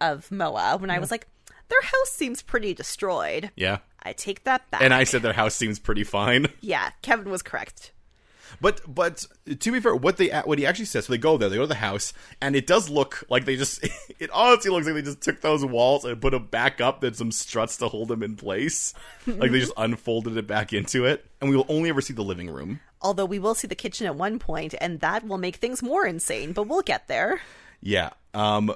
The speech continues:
Speaker 1: So the instructor, it has taken six months for an inspector to come and see their house, and Sandy's like, "When can we rebuild?"
Speaker 2: <laughs>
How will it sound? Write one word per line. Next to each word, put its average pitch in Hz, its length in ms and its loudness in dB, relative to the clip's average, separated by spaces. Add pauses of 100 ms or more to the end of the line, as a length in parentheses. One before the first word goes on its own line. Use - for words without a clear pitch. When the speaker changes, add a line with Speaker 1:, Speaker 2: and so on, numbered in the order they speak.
(340)
Speaker 1:
So - 180 -2
the 285 100 -2
instructor, 285 720 -2
it 226 140 -2
has 285 160 -4
taken 214 380 -6
six - 340 -4
months 208 300 -2
for 214 100 -4
an 202 80 0
inspector 185 400 -6
to 165 60 -12
come 180 140 -8
and 165 80 -10
see 180 100 -10
their 165 120 -2
house, 214 280 0
and 160 120 -10
Sandy's 180 260 -6
like, 156 120 -2
"When 220 340 2
can 294 140 -4
we 285 120 0
rebuild?" 247 880 2
Speaker 2:
<laughs> - 60 -20